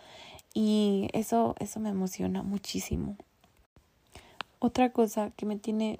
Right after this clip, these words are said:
tan, tan feliz es que ya somos más de treinta mil en TikTok. Ahí es donde comparto mucho, todo el día estoy compartiéndoles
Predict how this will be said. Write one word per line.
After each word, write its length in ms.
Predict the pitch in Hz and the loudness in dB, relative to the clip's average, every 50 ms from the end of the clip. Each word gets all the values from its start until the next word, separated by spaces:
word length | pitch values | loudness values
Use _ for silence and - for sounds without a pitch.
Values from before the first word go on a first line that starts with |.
| - _ - | -10 _ 0
tan, 440 | 240 240 240 254 262 262 254 247 | 2 2 4 4 4 2 2 2
tan 260 | 240 233 233 233 233 233 | 2 2 2 2 2 0
feliz 440 | 247 247 240 226 214 226 226 - - | 2 2 2 2 2 0 -2 -4 -4
es 180 | 226 220 - - | -4 -4 -4 -4
que 180 | - 240 233 | -4 -4 -2
ya 340 | 226 226 226 226 233 240 247 | 2 4 4 6 6 4 0
somos 580 | - - - 233 233 226 226 226 233 240 - - - - - - - _ _ - | -4 -6 -4 -2 0 0 0 0 0 -2 -4 -8 -14 -20 -20 -20 -20 _ _ 4
más 220 | 226 226 226 220 | 8 8 10 10
de 100 | 240 247 | 8 4
treinta 400 | 240 - - 233 220 214 - 214 | 0 0 0 0 0 0 0 0
mil 280 | 208 208 208 214 226 226 | 2 2 0 0 0 -2
en 140 | 220 220 214 | -2 -2 -2
TikTok. 640 | - 220 208 - - - - 196 196 208 202 - - - - - - - - - - - _ | -2 -4 -6 -6 -4 0 2 2 4 2 0 -6 -12 -16 -20 -20 -20 -20 -20 -20 -20 -6 _
Ahí 560 | 233 226 220 214 220 226 226 226 233 240 - | 2 4 4 6 6 4 4 4 4 2 2
es 160 | 240 233 - | 0 0 0
donde 360 | - 233 226 220 208 202 190 | 0 0 0 0 0 -2 -2
comparto 600 | - - - 208 202 202 208 214 - - - 214 | -2 -2 -4 -4 -2 0 -2 -4 -2 -4 -4 -4
mucho, 560 | 214 214 226 240 254 254 247 240 - - - - | -2 0 0 2 2 2 0 -2 -4 -8 -8 -8
todo 320 | - - 220 233 233 240 | -6 -4 -2 0 0 0
el 140 | 240 233 226 | 0 0 0
día 200 | 226 226 220 220 | -2 -2 -2 -2
estoy 240 | 226 - - 220 - | -2 -4 -8 -14 -10
compartiéndoles 1300 | - 240 240 240 240 165 - - - - 214 214 214 214 214 208 208 208 208 202 208 202 202 202 - | -6 -4 -4 -2 -2 -2 -4 -4 -4 -4 -2 0 0 0 0 0 0 0 0 0 0 0 0 -2 -6